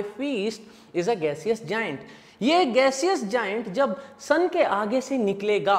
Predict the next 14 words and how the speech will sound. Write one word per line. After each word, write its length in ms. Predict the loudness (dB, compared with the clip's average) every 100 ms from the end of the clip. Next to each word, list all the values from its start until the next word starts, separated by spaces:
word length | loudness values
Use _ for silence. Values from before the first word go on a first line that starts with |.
| 0 -8 -18 -20 -10
तो 80 | -10
sun 340 | -2 0 4
की 140 | 6 6
जो 140 | 6
रोशनी 600 | 4 4 2 4 2 4
आ 140 | 2 0
रही 180 | 0
है 60 | 0
वो 80 | -2
इस 120 | -2
gaseous 420 | 0 0 0 -4
giant 240 | -6 -8 -6
पे 60 | -2
पड़ेगी। 420 | 0 0 -4